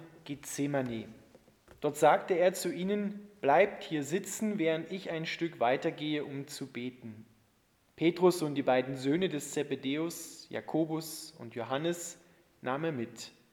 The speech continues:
Er war sehr traurig und schreckliche Angst quälte ihn. Er sagte zu ihnen: „Meine Seele ist zu Tode betrübt. Bleibt hier und wacht mit mir.“ Er ging noch ein bisschen weiter, sank zu Boden und betete: „Mein Vater,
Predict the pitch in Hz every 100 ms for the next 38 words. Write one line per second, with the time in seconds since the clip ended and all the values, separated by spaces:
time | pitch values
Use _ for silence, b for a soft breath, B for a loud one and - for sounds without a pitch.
0 | _ _ _ _ b b b b b 143
1 | 156 147 139 180 175 - 147 185 185 175
2 | 156 - 170 170 175 156 135 151 180 -
3 | - 131 127 127 127 131 131 127 - _
4 | b b b b b 127 151 175 185 170
5 | 165 170 180 180 156 151 147 - 180 208
6 | 185 160 - - 135 - 175 175 165 156
7 | - 156 113 - - - _ - 139 147
8 | 202 - - 165 165 170 156 151 135 151
9 | - - 127 120 117 110 113 - _ _
10 | _ _ B B B B 139 147 208 226
11 | 180 160 208 208 185 143 139 185 202 165
12 | 156 190 190 - 147 139 156 196 185 143
13 | 147 160 180 - 170 165 B B B B
14 | B _ 139 139 139 156 185 185 120